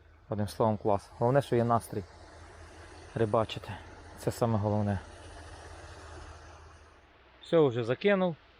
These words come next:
Так що тепер йдемо собі, сідаємо в кріселко, щось приготуємо їсти і відпочиваємо. Так що, друзі, ви не забудьте поставити палець догори,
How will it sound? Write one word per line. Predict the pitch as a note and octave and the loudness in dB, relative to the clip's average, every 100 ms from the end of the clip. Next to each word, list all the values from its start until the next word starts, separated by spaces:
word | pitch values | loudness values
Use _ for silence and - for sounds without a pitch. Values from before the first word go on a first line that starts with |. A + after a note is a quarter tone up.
| - - - - | -20 -20 -20 -14
Так | - - | -10 -6
що | B2+ | -4
тепер | C3 C3+ A2+ - - - - - | 2 2 2 -6 -20 -20 -20 -2
йдемо | C#3+ | -2
собі, | A#2+ A#2+ | -2 -6
сідаємо | G#2+ B2 B2+ | -6 0 0
в | A2 | 0
кріселко, | C3 - G3+ F3 D3 | -2 4 6 4 -2
щось | - - | -8 -2
приготуємо | C3+ A#2 C3+ C3 B2 | 0 2 2 2 2
їсти | E3+ - D3+ C#3 - - - - - - - | 0 0 -4 -6 -12 -20 -20 -20 -20 -20 -2
і | G3 | 4
відпочиваємо. | D#3 - C3 - A#2+ A2+ G#2 G2+ F#2 - - - - - - - - - - | 4 4 0 2 4 4 2 -6 -12 -20 -20 -20 -20 -20 -20 -20 -20 -20 -16
Так | - | -2
що, | - | 2
друзі, | C#3 C#3+ A#2 B2 G2 | 4 4 2 -2 -4
ви | C#3+ D3 | 0 0
не | |
забудьте | A#2+ C3 C3+ - B2 - | 2 2 2 2 -4 -4
поставити | - - C#3+ A#2+ A#2+ | -10 0 2 2 2
палець | C#3 B2+ A2+ | 2 2 2
догори, | A2 C3+ E3+ F3+ | 2 2 4 2